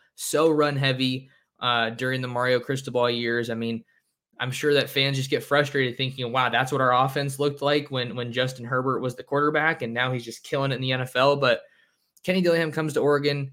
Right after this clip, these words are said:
has some doubters, and just lights it up. I mean, for as good as Christian Gonzalez did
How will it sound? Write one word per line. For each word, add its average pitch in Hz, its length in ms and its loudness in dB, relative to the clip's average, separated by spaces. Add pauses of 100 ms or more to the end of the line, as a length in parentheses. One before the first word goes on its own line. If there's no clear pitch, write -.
has 156 280 0
some 151 160 -4
doubters, 135 580 2
and 135 140 -4
just 123 320 -8 (500)
lights 143 460 0
it 123 80 -4
up. - 260 -4 (320)
I 135 40 -8
mean, 143 160 -4
for 135 160 -2
as 135 220 0
good 143 260 4
as 147 140 2
Christian 170 380 -4
Gonzalez 143 480 0
did 165 340 2